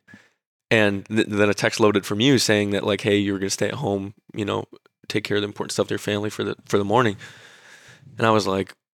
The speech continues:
"Oh no." I was like, "What's going on?" I'm like, "Did Drew go to another property? Like, what's happening here?" And it's just two guys making all the racket in the world, bright white shining down headlamps into the bottom where these deer are coming from. And I'm like, "Oh God." And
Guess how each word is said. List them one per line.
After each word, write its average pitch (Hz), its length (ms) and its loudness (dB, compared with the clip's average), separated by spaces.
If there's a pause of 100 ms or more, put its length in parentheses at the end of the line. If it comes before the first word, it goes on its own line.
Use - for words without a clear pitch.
"Oh 113 240 -6
no." 101 320 -6
I - 80 -8
was 120 140 -6
like, 110 240 -8
"What's - 140 -4
going 208 240 -6
on?" 110 260 -2
I'm 104 80 -8
like, 107 140 -6
"Did 107 160 -4
Drew 104 380 0
go 117 180 4
to 110 140 4
another 104 260 4
property? 104 520 -2
Like, 107 180 0
what's - 160 -4
happening 107 380 -4
here?" 107 160 -6 (720)
And 117 140 4
it's 107 120 4
just - 160 -2
two 123 160 0
guys 101 520 0 (300)
making 104 200 0
all 101 100 4
the 98 60 0
racket 98 260 0
in 104 40 -2
the 107 140 -6
world, 98 380 2 (500)
bright 107 500 4
white 101 400 2
shining 101 400 0
down 101 220 2
headlamps 101 440 -2
into 113 200 2
the 104 80 6
bottom 98 320 2
where 98 100 -2
these 101 120 -6
deer 101 140 -2
are 98 40 -4
coming 101 260 -6
from. 101 220 -2
And 98 80 -4
I'm 98 80 -2
like, 98 160 -2 (800)
"Oh - 380 -6
God." 117 360 -12
And 110 140 -10